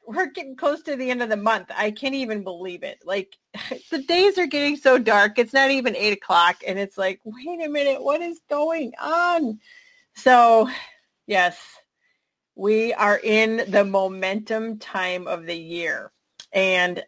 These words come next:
this time of year, we are, you know, we're gonna have a natural upswing because of just the nature of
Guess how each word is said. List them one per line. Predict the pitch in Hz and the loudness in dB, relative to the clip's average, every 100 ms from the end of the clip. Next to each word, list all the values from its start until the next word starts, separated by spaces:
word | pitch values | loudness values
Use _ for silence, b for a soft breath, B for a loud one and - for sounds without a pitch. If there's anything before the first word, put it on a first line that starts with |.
| 180 | -12
this | 160 196 254 262 | -2 4 4 2
time | - 262 233 | -2 0 2
of | 185 | 0
year, | 190 190 185 185 - | 4 6 6 4 0
we | 175 208 214 214 - | -2 2 2 2 4
are, | 185 180 185 180 180 b b b b b _ _ | 4 6 4 4 2 b b b b b _ _
you | 220 | -4
know, | 233 226 226 | 2 4 6
we're | 226 226 | 4 4
gonna | 269 294 | 4 4
have | 269 269 | 4 2
a | 254 | 2
natural | 220 220 220 220 226 - | 0 2 0 0 -4 0
upswing | 202 - - 185 165 139 170 202 | -2 -2 -14 -8 -8 -10 -20 -16
because | - 196 - 202 190 190 - | -10 -10 -8 -2 0 0 2
of | 202 180 170 | 2 2 -2
just | 202 - - | -2 -2 -6
the | 185 | -4
nature | 190 196 214 214 185 175 | 0 0 0 2 2 2
of | - 180 175 165 156 | 4 4 4 2 -4